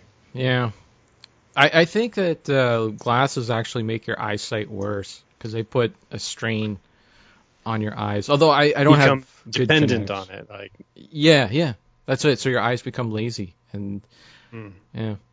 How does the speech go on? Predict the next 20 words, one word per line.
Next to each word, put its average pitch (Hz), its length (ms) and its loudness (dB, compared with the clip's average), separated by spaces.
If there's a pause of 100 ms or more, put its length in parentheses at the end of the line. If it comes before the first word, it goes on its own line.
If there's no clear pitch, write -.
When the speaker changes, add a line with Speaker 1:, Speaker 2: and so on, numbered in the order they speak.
(120)
Speaker 1:
Although 135 140 4
I 135 160 8
have 135 140 4
bad 107 200 -4
genetics. 107 380 -8
Both 143 220 -4
my 127 80 -2
parents 110 480 -8
wore 113 140 -6
glasses. 104 600 -8 (140)
All 127 100 0
my 113 120 -2
grandparents 104 580 -8
wore 104 100 -8
glasses. 101 560 -14 (180)
We 147 60 -8
all 120 120 0
have 98 140 -6
bad 101 240 -6
eyes. 101 360 -8